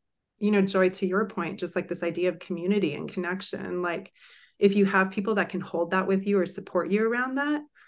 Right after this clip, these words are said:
then these things that just on paper, you're like, "Of course that's traumatic as fuck. Like, it's war, it's this," can actually be metabolized by the system in a way where you're like, "It didn't, it was fu-, it was fine with that. Okay."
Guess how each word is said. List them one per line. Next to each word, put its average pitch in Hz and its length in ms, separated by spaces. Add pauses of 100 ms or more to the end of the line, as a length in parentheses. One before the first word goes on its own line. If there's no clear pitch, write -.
(260)
then 220 220
these 226 240
things 294 360
that 202 320
just 196 300 (140)
on 214 360
paper, 202 400
you're 180 200
like, 175 220
"Of 196 160
course 269 360
that's - 280
traumatic 170 460
as - 180
fuck. - 340
Like, 185 160
it's 202 220
war, 165 580
it's 185 360
this," 196 540 (640)
can 247 160
actually 247 280
be 320 120
metabolized 208 500
by 233 120
the 220 100
system 208 420
in 226 100
a 214 40
way 180 220
where 202 120
you're 196 180
like, 185 300 (520)
"It 247 160 (540)
didn't, 226 440 (480)
it 202 60
was 196 240
fu-, - 260
it 208 80
was 185 160
fine 311 220
with - 140
that. - 220
Okay." 214 440